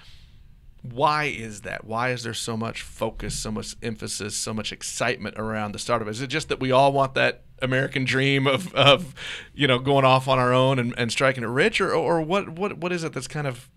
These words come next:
getting all of that excitement around entrepreneurs, around startups?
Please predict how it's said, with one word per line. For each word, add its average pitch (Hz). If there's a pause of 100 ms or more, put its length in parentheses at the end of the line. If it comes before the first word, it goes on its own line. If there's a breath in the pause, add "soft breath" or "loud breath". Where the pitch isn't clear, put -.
(360)
getting 139
all 117
of 113
that 107
excitement 101
around 107 (680 loud breath)
entrepreneurs, 101
around 104
startups? 95